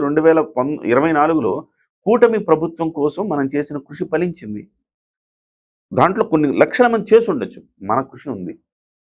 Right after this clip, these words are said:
దాంట్లో, ఎంతో కొంత మన బాధ్యతగా మనం చేశాం కాబట్టి రిజల్ట్ వచ్చింది. కా-, కాబట్టి నేనేమనుకుంటానంటే సమాజ స్థితిని గతిని మార్చగలిగిన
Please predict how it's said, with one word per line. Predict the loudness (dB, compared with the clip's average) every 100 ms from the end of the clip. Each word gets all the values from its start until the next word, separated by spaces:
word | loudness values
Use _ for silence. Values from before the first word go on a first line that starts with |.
| _ _ _
దాంట్లో, | -6 -6 -10 -14 _ _ _ -4
ఎంతో | 0 -2 -2
కొంత | -4 -4 -6 -10 _ _ _ 0
మన | 2 2 2 0 -4 -4 2
బాధ్యతగా | 2 2 -2 -2 -4
మనం | -4 -6
చేశాం | -6 -4
కాబట్టి | -4 -4 -6 -2
రిజల్ట్ | -2 -4
వచ్చింది. | -12 -20 -20 _ _ _ _ _ -4
కా-, | -4 0
కాబట్టి | 2 2 2
నేనేమనుకుంటానంటే | 0 0 0 -2 -2 -4 -4 -2 -2 -4 -10 _ _ -2
సమాజ | 2 2 2 2 -2 -2
స్థితిని | -6 -6 -2 -2 -2 0 -2
గతిని | -2 -4 -2 -2
మార్చగలిగిన | -4 -6 _ -4 0 -2 -2